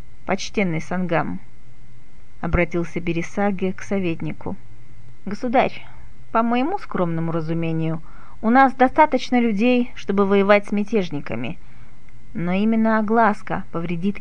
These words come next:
и армии, и всей стране в глазах наших соседей. Тергана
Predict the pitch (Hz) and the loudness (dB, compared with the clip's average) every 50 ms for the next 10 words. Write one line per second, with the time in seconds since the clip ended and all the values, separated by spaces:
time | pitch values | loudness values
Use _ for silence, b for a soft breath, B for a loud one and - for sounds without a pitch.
0 | - - 185 - - - 185 190 202 202 208 214 214 202 208 - - - 185 - | -4 -4 -4 -2 0 2 2 4 2 2 2 0 0 0 -2 -4 -4 -4 -4 -4
1 | - - - 190 180 - - 185 190 190 190 190 196 190 180 165 175 175 175 160 | -4 -4 -2 -2 -2 -2 -2 -2 0 2 2 2 2 0 0 0 0 0 0 0
2 | 170 175 - - 170 170 196 - 180 156 - - 196 202 - - 190 185 190 - | -2 -2 -2 -4 -4 -4 -4 -4 -6 -6 -4 -4 -4 -4 -2 -4 -4 -4 -4 -4
3 | - - - - B B B B B B B B B - - 226 233 220 214 262 | -6 -6 -6 -6 B B B B B B B B B 0 2 2 2 4 4 4
4 | 294 302 269 208 165 156 196 | 6 6 4 4 2 0 -2